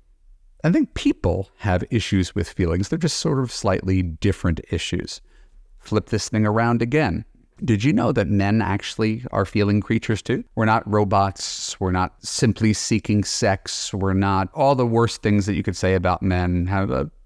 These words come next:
some partial basis in truth, but they're too narrow. They, they don't really encapsulate the totality of what it's like to be a man. So years ago, one of the more popular videos I ever made on, uh,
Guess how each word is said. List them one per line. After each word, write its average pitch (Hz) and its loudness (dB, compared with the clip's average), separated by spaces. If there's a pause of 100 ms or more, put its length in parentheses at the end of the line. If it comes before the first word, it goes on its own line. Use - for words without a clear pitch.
(220)
some 160 0
partial 139 -2
basis 85 -4
in 85 2
truth, 98 -2
but - -4 (480)
they're 104 0
too 120 2
narrow. 92 2
They, 95 0
they 92 0
don't 95 0
really 92 2
encapsulate 90 -2
the 87 -2
totality 85 -2
of 85 -2
what 85 0
it's - -6
like - -4
to 92 -6
be 87 0
a 82 0
man. 82 -2
So - -6 (300)
years 131 0
ago, 80 -2
one 92 0
of 90 0
the 90 0
more 92 0
popular 85 -2
videos 90 0
I 87 0
ever 87 -2
made 87 0
on, 82 0
uh, 82 -2